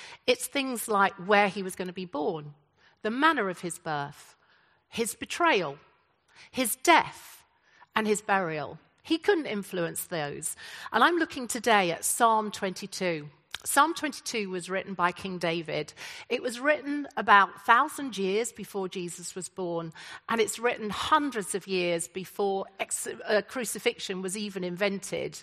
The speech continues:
So it's got a lot of authenticity there.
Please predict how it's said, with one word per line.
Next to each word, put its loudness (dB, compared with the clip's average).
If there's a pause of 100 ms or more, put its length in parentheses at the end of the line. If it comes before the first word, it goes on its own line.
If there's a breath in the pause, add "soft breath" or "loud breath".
(460 loud breath)
So 4 (380)
it's 0 (920)
got 6
a 4
lot 4
of -6
authenticity -4
there. 4